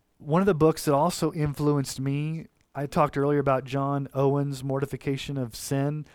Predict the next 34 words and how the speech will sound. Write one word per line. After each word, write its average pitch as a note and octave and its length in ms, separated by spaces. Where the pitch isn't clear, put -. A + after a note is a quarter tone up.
especially D3 380
when C#3+ 120
you're C3+ 100
dealing C3+ 280
with B2+ 160
personal C3 320
holiness. D3 720
So D#3 380
J D#3 200
C F#3 180
Ryle D3+ 240
has C3+ 180
written E3 200
a C#3 40
book C3 220
called D3 200
Holiness. C#3 680
And D#3+ 100
in F3+ 60
this G#3+ 160
book, D#3 300
he D#3+ 100
unpacks D#3+ 560
what D3 160
it D3+ 100
means C#3+ 360
to C#3+ 120
be C3+ 140
holy, C3 360
what B2 200
it C#3+ 80
means C#3 220
to - 120
grow C3 560